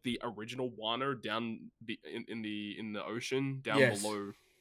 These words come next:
Speaker 1: current Wano. So, like, they need to resolve that, like, probably break down the mountain and then open
Speaker 2: Mm-hmm.
Speaker 1: up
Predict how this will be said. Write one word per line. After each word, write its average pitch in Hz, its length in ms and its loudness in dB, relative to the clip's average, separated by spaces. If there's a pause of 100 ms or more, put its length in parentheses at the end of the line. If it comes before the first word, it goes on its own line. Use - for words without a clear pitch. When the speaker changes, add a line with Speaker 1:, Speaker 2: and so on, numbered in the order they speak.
(140)
Speaker 1:
current 120 340 2
Wano. 139 320 4
So, 117 140 -4
like, 107 120 -2
they 113 140 2
need 117 180 0
to 104 180 -2
resolve 110 440 0
that, 104 240 2
like, 110 160 -4
probably 110 380 0 (100)
break 113 240 2
down 110 320 2
the 101 80 -6
mountain 104 480 -4
and 110 120 -6
then 107 220 -6
open 131 140 2
Speaker 2:
Mm-hmm. 151 160 0
Speaker 1:
up 107 220 0